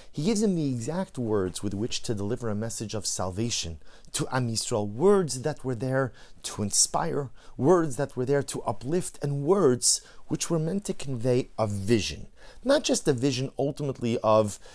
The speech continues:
redemption and emancipation, but a vision of a beautiful, glorious future. In fact, again, this speech is so powerful that on the night of Pesach at Leil HaSeder,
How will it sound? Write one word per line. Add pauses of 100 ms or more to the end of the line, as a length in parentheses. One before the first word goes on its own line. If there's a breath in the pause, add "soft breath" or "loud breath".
(140 loud breath)
redemption
and
emancipation,
but
a
vision
of
a
beautiful,
glorious
future. (360 loud breath)
In
fact,
again,
this
speech
is
so
powerful (300 loud breath)
that
on
the
night
of
Pesach
at
Leil
HaSeder,